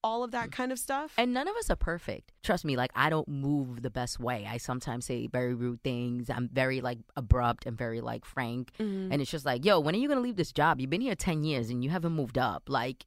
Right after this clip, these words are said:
Speaker 2: that's the type of friend I am.
Speaker 1: Right.
Speaker 2: Not in a bad way, but someone might take it the wrong way.
Speaker 1: Well, you're looking at it as a motivational thing for your friend, let's say. Like, you would be like, "Come on, girl, like, get, get on it." Or somebody would be like, "Wow, you just called me a loser."
Speaker 2: Yeah,
Speaker 1: Like,
Speaker 2: uh,
Speaker 1: you
Speaker 2: you're
Speaker 1: know?
Speaker 2: cut
Speaker 1: <laughs> Like,
Speaker 2: off, you know? So it's
Speaker 1: thanks.
Speaker 2: like, I know I'm not perfect. So when people do, when people, I have a lot of my friends I have from high school.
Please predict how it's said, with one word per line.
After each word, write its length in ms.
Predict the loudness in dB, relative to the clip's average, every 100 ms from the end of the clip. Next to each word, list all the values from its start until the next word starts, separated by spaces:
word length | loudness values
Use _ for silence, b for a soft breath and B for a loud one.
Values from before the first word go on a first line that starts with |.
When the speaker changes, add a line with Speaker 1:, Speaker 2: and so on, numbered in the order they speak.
| 4
Speaker 2:
that's 220 | 6 6
the 40 | 2
type 200 | 0 -2
of 80 | -2
friend 280 | -2 0
I 120 | 0 0
am. 400 | 0 -2 -6 -6
Speaker 1:
Right. 280 | -4 -2 2
Speaker 2:
Not 140 | 2
in 100 | 2
a 40 | 2
bad 280 | 4 4
way, 120 | 4 2
but 120 | 0
someone 340 | 0 0 -2
might 220 | -2 -4
take 240 | -2 -2 -2
it 60 |
the 100 | -4
wrong 260 | 0 0 2
way. 120 | 4
Speaker 1:
Well, 100 | 4
you're 340 | 4 2 2 0
looking 360 | -2 -2 -2
at 100 | 0
it 60 | 0
as 180 | -2 -2
a 40 |
motivational 760 | -2 -2 0 -2 -2 -2 -4 -4
thing 240 | -4 -4
for 120 | -4
your 200 | -4 -4
friend, 360 | -4 -4 -2 -4
let's 220 | -4 -2
say. 360 | -2 0 0 0
Like, 160 | 0
you 80 | 0
would 100 | 0
be 100 | 0
like, 140 | 0 2
"Come 140 | 2
on, 160 | 2 2
girl, 160 | 0
like, 160 | 0 2
get, 260 | 0 0
get 160 | 0 2
on 180 | 2 2
it." 160 | 0 0
Or 340 | 2 2 0
somebody 300 | 0 0 0
would 100 | -2
be 80 | 0
like, 160 | 0 2
"Wow, 120 | 0
you 120 | 0
just 180 | -4 -4
called 200 | -2 -2
me 80 | -2
a 80 | -4
loser." 420 | -4 -6 -8 2
Speaker 2:
Yeah, 220 | 6 8
Speaker 1:
Like, 280 | 6 2 0
Speaker 2:
uh, 60 | 4
Speaker 1:
you 140 | 4
Speaker 2:
you're 200 | 6 6 6
Speaker 1:
know? 60 |
Speaker 2:
cut 160 | 6 6
Speaker 1:
<laughs> 20 |
Like, 100 | 6
Speaker 2:
off, 240 | 4 2 2
you 140 | 4
know? 200 | 6 4
So 140 | 6 4
it's 120 | 6
Speaker 1:
thanks. 20 |
Speaker 2:
like, 140 | 2 6
I 140 | 6
know 200 | 6 4
I'm 120 | 4 2
not 200 | 0 -2
perfect. 440 | -2 0 0 2
So 120 | 0
when 160 | 0 0
people 200 | -2 -4
do, 300 | -2 0 2
when 180 | 2 2
people, 300 | 2 2 2
I 60 | 2
have 200 | 0 0
a 60 | 0
lot 80 | 0
of 60 | -2
my 80 | -4
friends 220 | -6 -6
I 100 | -4
have 120 | -6
from 240 | -4 -2 -2
high 240 | -6 -8 -8
school. 380 | -8 -10 -10